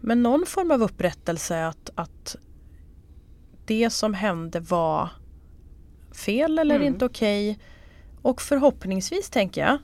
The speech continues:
Speaker 1: att det kan leda till att den arbetsgivaren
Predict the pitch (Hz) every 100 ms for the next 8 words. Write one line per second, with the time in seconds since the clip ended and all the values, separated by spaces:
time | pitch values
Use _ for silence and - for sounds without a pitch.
0 | - 240 - 233 240 240 226 190 196 -
1 | 208 190 190 190 - - - - - -
2 | - 208 185 - - 185 190 180 180 180
3 | - - - - 190 180 - 202 233 262
4 | 240 233